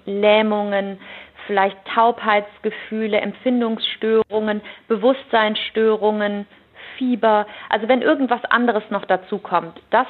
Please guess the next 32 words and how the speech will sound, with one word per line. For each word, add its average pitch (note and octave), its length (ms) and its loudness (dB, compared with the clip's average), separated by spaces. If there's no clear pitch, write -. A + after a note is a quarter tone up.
wäre A3+ 260 2
dann G#3 180 2
ein G3 140 -4
Grund, A3 360 0
auch F#3 120 -2
den G3+ 180 2
Notarzt G#3 840 0
oder F3+ 160 -2
die F#3 120 -4
Notaufnahme F3+ 680 -2
zu - 60 -20
besuchen. - 540 -16
Bei F#3 100 2
chronischem D#4 600 0
Schwindel, D#4 380 -6
das G#3 160 -4
heißt, F#3+ 220 -4
wenn F#3+ 120 -8
der F#3+ 100 -4
Schwindel F#3+ 420 -8
häufiger C4+ 520 -2
auftritt, C#4 560 -2
da A3+ 200 4
ist C4+ 100 -6
so C4 80 2
ein A3+ 180 0
bisschen C4 320 -2
die A#3+ 80 2
Regel, B3 360 4
wenn A#3 280 4
man C4 200 4
beeinträchtigt A3+ 840 -2